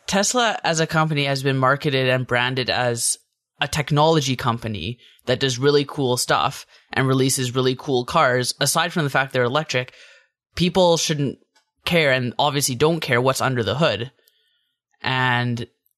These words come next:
they want that appeal of having a Tesla. And because bef-, prior to the Model three coming out, you only had the options of, you know, the Roadster, the S, and the, the X. And now all of a sudden you have a car that's,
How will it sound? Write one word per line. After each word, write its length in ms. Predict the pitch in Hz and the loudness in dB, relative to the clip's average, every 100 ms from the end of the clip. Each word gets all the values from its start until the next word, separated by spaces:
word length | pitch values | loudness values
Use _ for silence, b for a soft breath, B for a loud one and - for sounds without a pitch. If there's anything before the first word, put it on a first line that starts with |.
| _ _ _ | _ _ _
they 680 | 131 131 135 131 131 127 123 - _ _ - | -6 -2 0 0 0 0 -2 -6 _ _ -10
want 440 | 135 143 147 - | 0 2 2 0
that 160 | 127 120 | -2 -2
appeal 580 | 120 - 170 - - _ | -4 -2 -2 -2 -6 _
of 120 | - 120 | -6 -2
having 320 | 123 120 117 | -2 -2 -2
a 40 | |
Tesla. 360 | 117 151 151 117 | -2 -2 -2 -4
And 160 | 117 120 | -4 -2
because 420 | 139 151 156 151 | -2 0 0 0
bef-, 220 | - 135 | -4 -8
prior 340 | - 151 135 151 | -2 0 2 2
to 140 | 143 | -2
the 380 | 120 120 110 - - | -2 0 -2 -4 -4
Model 240 | 131 120 | 0 0
three 180 | 113 147 | -2 -4
coming 280 | 147 131 120 | -4 -6 -4
out, 160 | 113 - B B - | -6 -8 B B -2
you 140 | 131 | 0
only 160 | 131 127 | 2 0
had 180 | 127 | -2
the 100 | 120 | 0
options 360 | 117 123 - 120 | 0 0 -2 -4
of, 160 | 120 127 | -4 -6
you 60 | |
know, 120 | 120 | -6
the 100 | 110 | -4
Roadster, 480 | 113 123 123 - 123 | -2 -2 -2 -4 -2
the 120 | 117 | 0
S, 300 | 85 117 123 | -2 -4 -4
and 160 | 120 117 | -6 -6
the, 360 | 104 95 - - _ | -6 -6 -10 -14 _
the 140 | 123 110 | -6 -4
X. 440 | 135 127 - - B B B B B | -4 -4 -6 -6 B B B B B
And 140 | - | -2
now 80 | 139 | 2
all 40 | 139 | 2
of 60 | |
a 40 | 131 | 2
sudden 200 | 143 131 | 0 0
you 60 | |
have 300 | 131 131 131 | 0 0 0
a 80 | 120 | -2
car 240 | - 131 127 | 0 0 0
that's, 360 | 113 98 - | -2 -2 -6